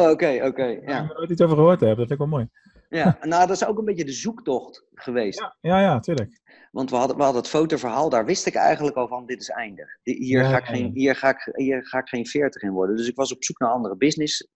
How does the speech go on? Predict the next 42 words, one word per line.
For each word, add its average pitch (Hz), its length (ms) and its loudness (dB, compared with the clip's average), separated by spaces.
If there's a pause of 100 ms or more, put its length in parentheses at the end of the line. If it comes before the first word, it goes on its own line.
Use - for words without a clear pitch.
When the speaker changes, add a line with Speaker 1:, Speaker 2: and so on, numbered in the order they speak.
(160)
Speaker 2:
dingen. 147 380 4 (420)
Eh, 107 400 4
eh, 98 340 4
had 135 160 4
ook 113 100 0
de 113 100 4
ruimte 117 380 4
en 107 100 2
de 98 120 -4
tijd 127 400 2
om, 110 320 -6
om, 110 280 -6
om 107 220 -6
dat 107 260 -2
op - 200 -6
te - 80 -10
zetten. 151 420 -2
Nou, 127 160 -8
dat - 180 -20
zijn 87 220 -6
we 82 60 -8
toen 85 160 -10
gaan 87 140 -6
doen. 127 200 0 (260)
Speaker 1:
Ja. 127 180 0
Speaker 2:
Bikes - 180 2
Plaza, 127 420 4
dat 107 140 -2
was 110 160 -2
op 107 100 -8
een 104 80 -6
gegeven 120 200 0
moment, 92 180 -6
werd 117 140 -2
dat 101 140 -12
een 98 120 -6
heel 120 160 0
lastig 123 400 0
verhaal, 110 320 0
omdat 101 260 -10
die, 101 280 -4
eh, 95 40 -4